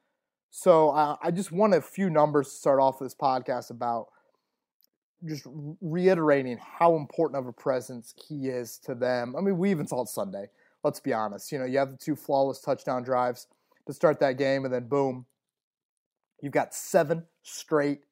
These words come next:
empty drives once he leaves the game. And not only were these just empty drives, I wanna say your longest drive was fifteen yards. Fifteen yards. Seven series, folks.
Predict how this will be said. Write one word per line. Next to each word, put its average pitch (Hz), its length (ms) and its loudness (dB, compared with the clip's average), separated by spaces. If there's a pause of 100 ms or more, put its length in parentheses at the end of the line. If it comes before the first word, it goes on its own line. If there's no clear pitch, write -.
(160)
empty 147 400 -6
drives 117 580 -2 (460)
once 156 180 -2
he 147 80 -6
leaves 151 240 -2
the 139 60 -8
game. 131 180 -6 (240)
And 180 60 -2
not 269 200 6
only 240 180 8
were 156 120 2
these 165 160 -2
just 151 220 -4
empty 139 200 -8
drives, 131 520 -2 (560)
I 160 80 4
wanna 220 200 4
say 226 220 4
your 139 160 0
longest 143 800 -2
drive 131 640 -2 (1700)
was 160 180 -2
fifteen 180 480 0
yards. - 540 0 (760)
Fifteen 247 440 -2
yards. 175 480 -4 (400)
Seven 233 340 2
series, 165 420 -4
folks. - 380 -8